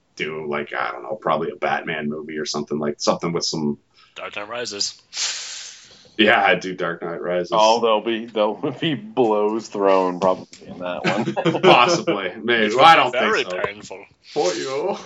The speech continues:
Speaker 1: <laughs> I might just do that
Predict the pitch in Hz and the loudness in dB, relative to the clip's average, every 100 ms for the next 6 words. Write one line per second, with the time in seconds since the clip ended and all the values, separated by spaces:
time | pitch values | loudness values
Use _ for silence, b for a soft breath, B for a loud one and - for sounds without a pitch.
0 | - 202 - - 180 - 370 - - - | 6 8 8 -2 -4 -6 0 2 4 2
1 | 285 254 - 269 - 269 - - - 143 | 2 0 0 -2 2 0 0 -2 2 4
2 | 165 180 185 180 214 180 | 6 6 4 0 2 2